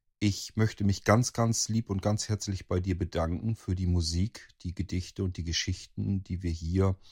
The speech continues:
nehmen dürfen, um sie möglichst vielen Menschen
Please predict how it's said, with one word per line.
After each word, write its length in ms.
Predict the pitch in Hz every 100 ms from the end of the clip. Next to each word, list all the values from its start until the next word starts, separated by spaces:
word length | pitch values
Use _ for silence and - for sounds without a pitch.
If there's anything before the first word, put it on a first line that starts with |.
| - - _ -
nehmen 340 | 92 107 123
dürfen, 540 | 117 113 - 110 110 110
um 200 | 98 98
sie 200 | 98 90
möglichst 420 | 92 - - -
vielen 300 | 98 95 95
Menschen 640 | 87 95 - 98 92 92